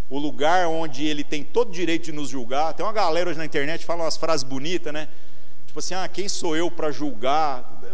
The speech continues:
Meus irmãos, é isso mesmo. A gente não é ninguém pra julgar ninguém, mas a palavra de Deus tá aqui pra julgar todos nós. Agora, quer um bom conselho? Esse papo de "eu não vou julgar ninguém porque eu também tenho pecados",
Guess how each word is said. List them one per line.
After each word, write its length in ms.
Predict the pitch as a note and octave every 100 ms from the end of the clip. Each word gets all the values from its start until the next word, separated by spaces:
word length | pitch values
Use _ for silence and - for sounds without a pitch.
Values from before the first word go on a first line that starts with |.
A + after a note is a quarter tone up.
| G3
Meus 180 | A3 G#3
irmãos, 260 | G#3 A#3
é 80 | G#3+
isso 180 | A3+ -
mesmo. 320 | G3 G#3+ E3+
A 40 | D3+
gente 140 | G3
não 100 | G#3+
é 40 |
ninguém 300 | A3 G3+ G3+
pra 140 | A#3 A3+
julgar 320 | G3+ G3+ A3
ninguém, 420 | A#3+ B3+ G#3+ E3+
mas 140 | D3 D3+
a 80 |
palavra 540 | F#3 F#3 F3+ G3+ B3 G#3
de 100 | F3
Deus 220 | E3 F3+
tá 60 | E3+
aqui 140 | G#3+
pra 120 | A3+
julgar 300 | A3 A#3+ A#3+
todos 360 | A3 - C4+ C4
nós. 460 | G3 F#3+ F3+ - - - - - - -
Agora, 180 | E3+ F#3+
quer 140 | A3
um 100 | A3+
bom 300 | E3+ E3+ A3+
conselho? 640 | G#3 D#3+ C3 E3 E3+ C3 - - -
Esse 180 | C#3+ E3+
papo 300 | - F#3 -
de 60 |
"eu 80 | F3
não 100 | F#3
vou 160 | D#3+ E3+
julgar 320 | E3 D#3 D#3
ninguém 320 | D3 C#3+ D3+
porque 100 | D3
eu 60 | C#3+
também 260 | D3 C#3+
tenho 180 | C3+ C#3
pecados", 800 | - A2 - D3+ E3+ B2+ - -